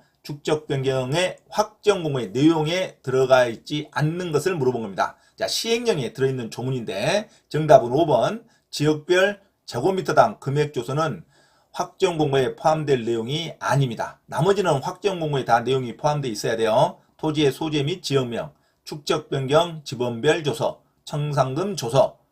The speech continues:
지적도의 축적은 확정 공고에 포함되어야 할 사항입니다. 자, 그러면 확정 공고가 중요한 게 아니라 축적 변경에 대한 일반적인 플로우를 반드시 숙지하고 있어야 됩니다.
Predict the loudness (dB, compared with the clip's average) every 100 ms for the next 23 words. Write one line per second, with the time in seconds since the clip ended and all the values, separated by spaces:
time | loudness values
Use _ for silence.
0 | _ -8 0 0 2 2 2 0 -4 0
1 | 2 2 -2 -8 _ _ _ -10 -10 _
2 | -2 -2 -2 -6 -6 2 4 4 0 -8
3 | -2 -2 0 0 4 6 6 4 2 2
4 | -2 -6 -10 _ _ _ -2 2 2 2
5 | 0 -2 -2 0 2 6 4 4 -2 -2
6 | -2 2 4 4 2 _ _ _ -14 -10
7 | -2 -2 0 -4 -2 -2 4 4 4 -4
8 | _ _ -6 -2 6 8 6 -2 -4 -8
9 | -2 0 2 2 2 -4 _ _ -12 -6
10 | 0 2 2 -2 0 2 4 2 -2 -4
11 | -2 -2 4 4 4